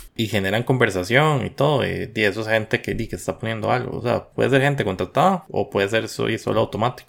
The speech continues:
Y cómo usan eso para manipular, di, a otra gente. Entonces uno ve ya gente de verdad interactuando con eso y uno sabe claramente, di, es-, esto no es una persona de verdad.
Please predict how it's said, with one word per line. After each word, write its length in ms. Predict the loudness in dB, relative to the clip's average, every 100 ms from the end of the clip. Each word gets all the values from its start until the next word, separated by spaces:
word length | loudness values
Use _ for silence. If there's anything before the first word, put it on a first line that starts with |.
| -6
Y 120 | -2
cómo 420 | 0 2 4 4
usan 240 | 4 2 2
eso 240 | 2 0
para 160 | 0 0
manipular, 960 | 0 -4 -6 -2 2 2 2 0 -4 -6
di, 160 | -4
a 80 | -4
otra 240 | -2 -2 -2
gente. 320 | -4 -6 -10
Entonces 260 | -2 -2 0
uno 200 | 4 4
ve 280 | 4 2 2
ya 160 | 2 2
gente 260 | 0 2
de 100 | 4
verdad 280 | 6 4 2
interactuando 520 | 0 0 -2 -2 -2
con 100 | 2
eso 200 | 2 2 0
y 160 | 0
uno 200 | -2 -4
sabe 300 | 2 4 4
claramente, 680 | 4 2 2 -2 -4 -4 -6 -8
di, 180 | -6 -4
es-, 140 | -4
esto 220 | -4 -6 -4
no 60 |
es 60 | -2
una 140 | 0 0
persona 280 | -2 -2
de 60 | -2
verdad. 220 | 0 -2